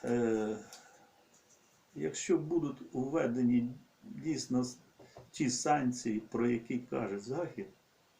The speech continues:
Росія потухне, загасне, ну,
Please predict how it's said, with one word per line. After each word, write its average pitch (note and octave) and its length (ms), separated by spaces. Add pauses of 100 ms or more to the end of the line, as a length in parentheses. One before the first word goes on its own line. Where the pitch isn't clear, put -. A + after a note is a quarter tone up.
(1400)
Росія F#3+ 400
потухне, G#3 680 (1800)
загасне, A2+ 760 (1400)
ну, F#3+ 360